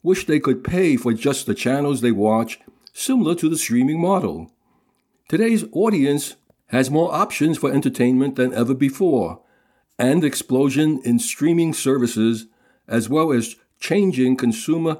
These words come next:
behaviors during the pandemic, has led to more audiences cutting the cord on their cable bill. In twenty twenty-one alone,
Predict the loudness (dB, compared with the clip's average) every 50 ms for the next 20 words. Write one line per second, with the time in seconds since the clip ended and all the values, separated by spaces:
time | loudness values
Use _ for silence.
0 | -8 -4 -2 -2 -2 0 0 0 0 0 0 0 2 0 0 0 0 0 0 2
1 | 2 2 2 0 0 -4 -10 -20 -14 -6 -4 0 0 0 0 0 0 2 0 0
2 | -2 -4 -10 _ _ _ _ _ -4 -4 -4 -2 0 0 0 0 0 0 0 2
3 | 2 2 2 0 0 0 0 0 2 2 2 2 2 2 0 0 0 0 2 0
4 | 0 -4 -10 _ _ _ _ _ -4 -2 0 0 2 2 0 -2 -2 -2 0 0
5 | 2 2 0 0 0 0 0 0 -2 -4 -2 -2 0 0 0 0 -2 -2 -2 -4
6 | -4 -6 -8 -10 -16 _ _ _ _ _ _ _ _ _ -20 _ _ _ -2 0
7 | 0 0 2 2 0 2 2 0 -2 0 0 0 0 0 0 0 0 0 2 2
8 | 0 0 -2 -4 -10 _ _ _ _ _ _ _ _ _ _ _ _ -8 -4 -2
9 | 0 0 2 2 2 2 2 2 0 -2 -4